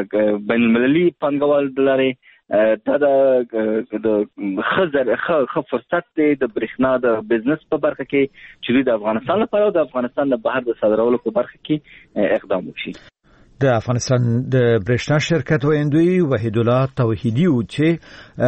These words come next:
Speaker 2: په افغانستان کې د متحده عربي اماراتو له لوري د لمریزې برېښنا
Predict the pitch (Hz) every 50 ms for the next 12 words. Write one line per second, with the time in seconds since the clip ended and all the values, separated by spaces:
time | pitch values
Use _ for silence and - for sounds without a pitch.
0 | 127 113 - 120 117 113 117 117 117 - - 127 117 110 - 131 117 113 120 120
1 | 120 123 123 117 107 101 - 104 117 107 113 113 107 87 110 110 107 92 113 120
2 | 113 113 110 101 101 107 113 117 - 117 113 110 110 113 117 113 107 98 107 107
3 | 120 143 165 160 170 170 151 - - - 120 98 120 123 123 123 123 123 120 120
4 | 120 _ - 120 113 113 110 110 117 123 170 156 139 143 101 85 101 104 - -
5 | - 113 110